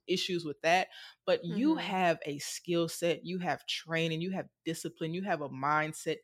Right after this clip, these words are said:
Speaker 1: that can really set you up to be successful no matter what you decide to do once ball or whatever sport you play comes to an end.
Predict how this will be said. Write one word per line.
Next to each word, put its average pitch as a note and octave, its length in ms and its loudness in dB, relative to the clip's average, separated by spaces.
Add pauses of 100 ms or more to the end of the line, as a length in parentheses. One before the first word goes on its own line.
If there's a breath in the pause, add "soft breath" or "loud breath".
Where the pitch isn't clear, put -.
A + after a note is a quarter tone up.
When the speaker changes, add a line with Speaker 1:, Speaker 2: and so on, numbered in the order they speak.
Speaker 1:
that D3+ 200 -2
can C#3 300 -6 (720 soft breath)
really A3+ 300 4
set - 380 -4
you F3 80 0
up D#3+ 100 -2
to - 80 -16
be D#3+ 80 -2
successful - 520 -8
no D3+ 60 -6
matter D3+ 240 -2
what C3+ 640 -2
you D3 80 -6
decide C#3 420 -2
to C#3 80 -14
do C3+ 160 -8
once C3+ 400 -6
ball C3+ 480 4
or C3+ 100 -2
whatever C#3 380 0
sport - 340 -6
you D3 80 -8
play A2+ 160 -4
comes - 240 -6
to G#2 120 -10
an A1+ 120 -12
end. - 140 -12